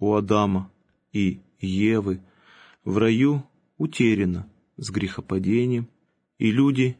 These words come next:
не способны быть с любым другим человеком едиными. Эта возможность открывается людям только в церкви,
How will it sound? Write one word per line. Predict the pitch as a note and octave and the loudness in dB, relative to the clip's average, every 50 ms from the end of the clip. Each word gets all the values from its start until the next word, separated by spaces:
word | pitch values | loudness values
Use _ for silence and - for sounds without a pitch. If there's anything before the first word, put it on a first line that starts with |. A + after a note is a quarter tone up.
| _ | _
не | - B2 C3 | -4 -2 -2
способны | B2+ - _ - C#3 C3+ - - C3+ B2 A2 F#2+ F2+ G2 F#2 F#2 F#2+ F#2+ - _ _ _ _ _ _ | -2 -4 _ -4 -4 -4 -2 0 2 2 2 2 2 2 0 0 -2 -4 -12 _ _ _ _ _ _
быть | - F#2 F#2 F#2 A#2 A#2 A2 - - - - _ _ _ | -8 -6 -2 0 0 0 0 -2 -8 -18 -20 _ _ _
с | _ - - - | _ -12 -8 -2
любым | A#2+ A#2+ B2 A2+ G#2+ A2+ A2 A2 F#2+ F2 F2+ | 0 0 0 0 2 0 2 2 0 -2 -4
другим | F#2 - G2+ A2 G2 F#2 G#2 G2+ F#2 | -4 -2 -2 -2 0 0 0 0 0
человеком | F2+ - - G2 F2+ F2 F#2+ G2 G2+ A2 A#2 A#2 - - A2 G#2+ - _ - _ _ _ _ _ | -2 -2 -4 -2 0 0 0 0 0 0 -2 -2 -2 -4 -6 -6 -6 _ -20 _ _ _ _ _
едиными. | - G2 A2 A2 - G#2 A2 G#2 F#2 F#2 F#2+ G2+ A2+ B2+ - _ _ _ _ _ _ _ | -4 -4 -4 -2 -2 -2 0 0 0 -2 -4 -8 -10 -14 -16 _ _ _ _ _ _ _
Эта | B2+ B2 - C3 A2+ | -4 0 0 2 2
возможность | A2+ B2 A2+ A2+ A#2+ C3 C#3 D3 C#3 B2+ G#2+ G#2 G#2+ G2 - - - - _ _ _ _ _ _ _ _ _ _ | 2 2 2 2 0 2 2 2 2 0 0 -2 -2 -4 -4 -12 -18 -20 _ _ _ _ _ _ _ _ _ _
открывается | - - - - - B2+ B2+ A#2 B2+ C3+ B2+ B2 A2+ - - C3 | -10 -10 -8 -2 2 2 4 4 4 4 4 2 0 0 0 0
людям | B2 B2 B2 A#2 G#2+ G#2+ G2+ | 2 2 2 2 2 0 -2
только | G2+ - A2 G2+ F#2 F2+ - - G2+ F#2+ - _ _ _ _ | 0 0 2 2 2 0 -2 -6 -6 -6 -8 _ _ _ _
в | - - - | -20 -20 -14
церкви, | - - C3 A#2+ G#2+ F2 - - - - | -2 0 0 0 0 -2 -6 -14 -16 -16